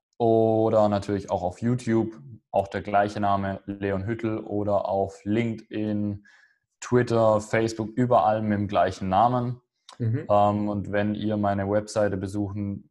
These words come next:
Speaker 1: wollt, dann einfach unter w w w punkt marketingbrand punkt d e, alles klein, alles am Stück. Ja, da findet ihr ein bisschen was über, über meine Firma. <clears throat> Und wenn ihr ein bisschen Motivation braucht,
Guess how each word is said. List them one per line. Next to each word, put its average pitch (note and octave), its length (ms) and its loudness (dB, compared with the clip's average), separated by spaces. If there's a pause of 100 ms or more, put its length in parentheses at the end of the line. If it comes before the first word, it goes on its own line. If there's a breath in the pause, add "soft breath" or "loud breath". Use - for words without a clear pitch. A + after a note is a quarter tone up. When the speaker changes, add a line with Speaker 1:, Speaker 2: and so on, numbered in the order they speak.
(160)
Speaker 1:
wollt, G#2 520 -2
dann F#2+ 160 -2
einfach F#2+ 320 -6
unter F#2+ 500 -6
w F#2+ 220 -4
w F2+ 220 -6
w A#2 240 -2
punkt A2 640 -8
marketingbrand G2 1120 -2
punkt G2 260 -10
d F#2+ 60 -14
e, G#2+ 300 -6
alles G2 280 -8
klein, G2+ 340 -6
alles F#2+ 280 -8
am F2 100 -12
Stück. - 320 -10 (1700)
Ja, F#2 240 2
da F#2 120 0
findet G#2+ 240 -4
ihr G2+ 80 0
ein F#2+ 60 -2
bisschen F#2+ 200 -6
was F#2 140 -4
über, F#2 520 -4
über - 240 -14
meine F2+ 280 -4
Firma. C3 640 0
<clears throat> G#2 600 -6
Und G#2+ 200 -2
wenn G#2 200 0
ihr G#2 260 0
ein G2+ 100 -2
bisschen G2 260 -6
Motivation G2 600 -4
braucht, G2+ 280 2